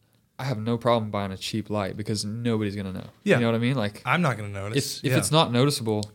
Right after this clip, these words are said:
Speaker 1: I don't care, you know?
Speaker 2: Yeah.
Speaker 1: <laughs> But, you know, something like a camera, like, obviously going from a,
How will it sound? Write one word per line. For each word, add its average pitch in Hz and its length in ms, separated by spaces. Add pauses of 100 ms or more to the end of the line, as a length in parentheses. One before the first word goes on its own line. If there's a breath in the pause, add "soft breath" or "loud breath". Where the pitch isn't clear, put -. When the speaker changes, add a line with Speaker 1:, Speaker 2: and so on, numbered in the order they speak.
(120)
Speaker 1:
I - 120
don't 117 120
care, 104 320
you 120 160
know? 139 200
Speaker 2:
Yeah. 151 80 (180)
Speaker 1:
<laughs> - 180
But, 123 440
you 131 80
know, 120 80
something 117 220
like 113 100
a 110 60
camera, 117 340
like, 98 280
obviously 113 380
going 104 160
from 101 220
a, 95 80